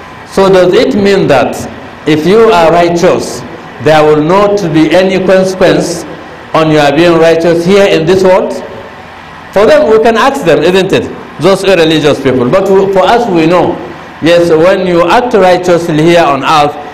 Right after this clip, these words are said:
you will see the reward here on earth before the next life. Yes, the Prophet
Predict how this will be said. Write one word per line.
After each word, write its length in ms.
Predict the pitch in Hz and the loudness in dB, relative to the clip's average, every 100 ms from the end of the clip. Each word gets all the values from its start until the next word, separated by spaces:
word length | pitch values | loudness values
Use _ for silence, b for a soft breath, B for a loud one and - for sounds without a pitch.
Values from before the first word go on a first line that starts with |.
| - | -8
you 100 | 127 | 0
will 220 | 147 147 139 | 2 2 0
see 280 | - 202 | 0 2
the 200 | 175 160 | 2 2
reward 340 | 139 147 151 135 | 2 2 0 0
here 340 | 135 165 165 | 0 2 2
on 220 | 160 139 127 | 2 -2 -2
earth 360 | 131 135 117 | 0 0 -2
before 380 | 110 139 135 170 | -2 -2 2 2
the 140 | 135 123 | 2 0
next 320 | 147 151 - | 0 -4 -4
life. 320 | 117 95 85 80 - - - - - - - - - - - - | -2 -2 -4 -12 -20 -20 -20 -20 -20 -20 -20 -20 -20 -20 -16 -2
Yes, 420 | 160 - - - - - - - | 0 0 -4 -8 -12 -18 -16 -4
the 100 | 135 | 0
Prophet 180 | 151 180 | 2 2